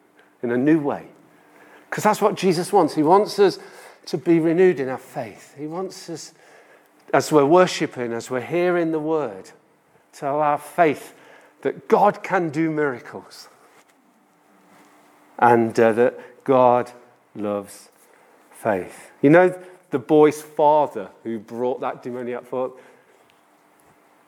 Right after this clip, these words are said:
his request to Jesus was this, "I do believe,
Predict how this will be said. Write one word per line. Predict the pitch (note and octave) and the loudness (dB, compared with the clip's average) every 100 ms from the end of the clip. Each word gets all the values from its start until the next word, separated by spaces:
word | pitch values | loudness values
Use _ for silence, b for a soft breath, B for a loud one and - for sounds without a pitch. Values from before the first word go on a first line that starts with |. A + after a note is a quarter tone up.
| _ | _
his | D#3+ D#3+ - | 2 2 0
request | C3 - B2+ - - | -4 -2 -6 -6 -14
to | A2+ | -16
Jesus | F#2+ A2+ G#2 - G#2 - | -10 -8 -8 -12 -16 -14
was | A2 - | -14 -8
this, | A#2+ G#2 - - _ b b b b _ | -8 -8 -16 -20 _ b b b b _
"I | C#3 C#3 | 2 2
do | C#3 D#3+ E3 | -2 0 0
believe, | D#3 A#2+ A2 G#2+ G#2 A2 A2 _ | 0 -2 -2 -4 -8 -8 -12 _